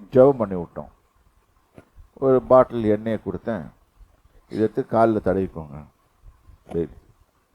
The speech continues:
அந்த மாதிரி சொல்லுது. இங்கேருந்து போகும்போதே நடந்து போயிட்டேன். கர்த்தர் வேலை செய்துட்டு தான் இருக்கிறாரு,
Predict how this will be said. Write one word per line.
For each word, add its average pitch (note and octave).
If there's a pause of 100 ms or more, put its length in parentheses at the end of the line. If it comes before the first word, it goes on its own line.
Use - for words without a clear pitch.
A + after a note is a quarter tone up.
(380)
அந்த B2
மாதிரி C#3+
சொல்லுது. A#2 (340)
இங்கேருந்து C3
போகும்போதே C3
நடந்து A2
போயிட்டேன். E2+ (3000)
கர்த்தர் C#3 (920)
வேலை A2+
செய்துட்டு A2+
தான் A#2
இருக்கிறாரு, E2